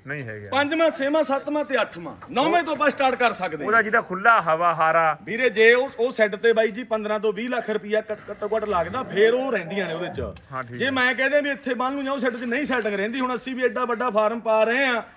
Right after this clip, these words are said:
Speaker 2: ਉਹ ਕਿਸੇ ਗੱਲ ਕਰਕੇ ਪਾ ਰਹੇ ਆ, ਕਿਉਂਕਿ ਗਰਮੀ ਚ ਵੀ ਆਪਾਂ ਬੈੜਾਂ ਤੋਂ ਐਚ ਐਫ ਦੇਵਾਂਗੇ।
Speaker 1: ਠੀਕ ਹੈ।
Speaker 2: ਕਿਸੇ ਨੇ ਪਿਓਰ ਲੈਣੀ ਆ, ਜਦੋਂ ਬਾਈ ਜੀ ਨੱਚਣੀ ਲੱਗੇ, ਫਿਰ ਘੁੰਡ ਕਾਹਦੇ ਲਈ ਕੱਢਣਾ ਗਾ?
Speaker 1: ਜਾਇਜ਼ ਗੱਲ ਆ ਜਮਾਂ।
Speaker 2: ਠੀਕ ਹੈ ਨਾ, ਮੈਂ ਕਹਿੰਦਾ ਵੀਰੇ ਮੈਂ ਆਹੀ ਵੇਚਣੀਆਂ ਨੇ, ਪਿਓਰ ਨਹੀਂ ਵੇਚਣੀ, ਨਹੀਂ।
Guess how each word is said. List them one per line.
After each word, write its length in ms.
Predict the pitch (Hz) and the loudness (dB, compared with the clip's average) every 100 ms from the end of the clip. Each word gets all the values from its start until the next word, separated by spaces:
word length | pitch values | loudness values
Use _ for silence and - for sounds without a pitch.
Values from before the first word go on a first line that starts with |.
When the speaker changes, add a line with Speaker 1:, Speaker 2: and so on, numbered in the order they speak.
| - - | -20 -10
Speaker 2:
ਉਹ 120 | - 254 | -8 -6
ਕਿਸੇ 200 | 269 302 | -4 -2
ਗੱਲ 260 | 262 254 | 2 2
ਕਰਕੇ 320 | 262 269 - | 2 0 -2
ਪਾ 240 | 214 233 220 | 0 2 4
ਰਹੇ 140 | 247 | 4
ਆ, 80 | 285 | 0
ਕਿਉਂਕਿ 240 | 277 285 | -2 -4
ਗਰਮੀ 340 | 262 240 247 269 | 2 2 2 -4
ਚ 40 | |
ਵੀ 160 | 254 285 | -4 -6
ਆਪਾਂ 200 | 254 285 | -4 -2
ਬੈੜਾਂ 240 | 233 254 302 | 0 0 0
ਤੋਂ 120 | 302 | -2
ਐਚ 140 | - | -2
ਐਫ 120 | 262 | -2
ਦੇਵਾਂਗੇ। 840 | 277 214 220 254 277 208 262 330 220 | 0 0 2 0 2 2 2 2 -2
Speaker 1:
ਠੀਕ 160 | 139 117 | -6 -12
ਹੈ। 160 | 110 101 | -12 -8
Speaker 2:
ਕਿਸੇ 240 | 254 - 285 | -6 -2 0
ਨੇ 100 | 294 | 0
ਪਿਓਰ 320 | 262 294 302 | 2 2 2
ਲੈਣੀ 240 | 285 285 | 0 -2
ਆ, 40 | 285 | 2
ਜਦੋਂ 260 | 262 285 | 2 2
ਬਾਈ 180 | 269 285 | 0 0
ਜੀ 100 | 294 | 0
ਨੱਚਣੀ 360 | 269 233 240 277 | -4 -4 -6 -4
ਲੱਗੇ, 300 | 277 254 269 | -4 -2 -2
ਫਿਰ 120 | 269 | -2
ਘੁੰਡ 180 | 294 247 | -2 -2
ਕਾਹਦੇ 280 | 226 277 302 | 0 -2 -2
ਲਈ 100 | 269 | -2
ਕੱਢਣਾ 320 | 247 269 277 | -2 -2 0
ਗਾ? 60 | 247 | 4
Speaker 1:
ਜਾਇਜ਼ 280 | 160 151 | 4 4
ਗੱਲ 140 | 131 117 | 0 -2
ਆ 60 | |
ਜਮਾਂ। 180 | 113 104 | -6 -10
Speaker 2:
ਠੀਕ 140 | 185 311 | -2 4
ਹੈ 80 | |
ਨਾ, 120 | 339 302 | 4 4
ਮੈਂ 220 | 262 269 | 0 -2
ਕਹਿੰਦਾ 260 | 277 285 | -4 -4
ਵੀਰੇ 220 | 302 302 311 | -4 -6 -8
ਮੈਂ 120 | 294 | -6
ਆਹੀ 260 | 277 269 | -4 -4
ਵੇਚਣੀਆਂ 480 | 277 269 262 269 277 | -6 -8 -8 -8 -8
ਨੇ, 80 | 277 | -8
ਪਿਓਰ 280 | 269 277 294 | -2 -2 -2
ਨਹੀਂ 140 | 294 | -2
ਵੇਚਣੀ, 320 | 269 262 254 | 0 0 0
ਨਹੀਂ। 280 | 247 269 226 | 2 2 2